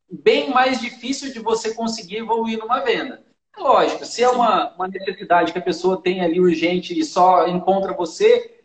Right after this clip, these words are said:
ele vai comprar. Só que assim, a, a chance de você fidelizar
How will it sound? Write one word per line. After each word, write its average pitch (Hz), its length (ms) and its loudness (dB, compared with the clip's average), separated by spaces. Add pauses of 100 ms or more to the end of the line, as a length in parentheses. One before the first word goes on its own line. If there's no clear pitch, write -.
ele 254 140 -8
vai 254 160 4
comprar. 208 580 -2 (140)
Só 254 160 -4
que 320 80 -4
assim, 214 400 -6
a, 151 240 -4
a - 20 2
chance - 320 -2
de 220 60 -14
você 220 280 -2
fidelizar 190 880 0